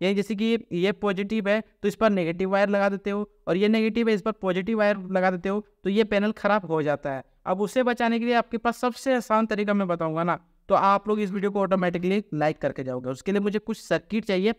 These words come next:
जो मैं कबाड़ से ले करके आता हूँ। ये देखो,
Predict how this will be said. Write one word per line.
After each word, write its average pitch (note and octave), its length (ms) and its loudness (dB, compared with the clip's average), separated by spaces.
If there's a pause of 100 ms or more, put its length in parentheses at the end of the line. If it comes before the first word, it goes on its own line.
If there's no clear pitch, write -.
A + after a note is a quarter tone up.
(200)
जो E3+ 160 4
मैं G3+ 120 2
कबाड़ E3+ 320 2
से A3 140 0
ले F#3 200 2
करके D3 260 -6
आता C3 220 -6
हूँ। A#2+ 180 -8 (840)
ये E3 180 0
देखो, G3 340 -2